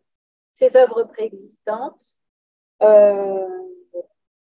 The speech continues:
en vue de créer ces bases de données d'apprentissage de l'I A. Et ensuite,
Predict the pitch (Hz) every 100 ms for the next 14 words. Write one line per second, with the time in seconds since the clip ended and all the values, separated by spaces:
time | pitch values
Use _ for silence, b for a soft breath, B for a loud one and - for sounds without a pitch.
0 | _ _ _ _ - 247 269 269 508 -
1 | - 285 311 - 269 226 262 269 214 247
2 | 247 240 220 226 - _ _ _ - -
3 | - - _ _ - 202 - 202 - -
4 | - _ _ _ _ _ _ _ _ _
5 | _ _ _ _ - 269 262 - 247 262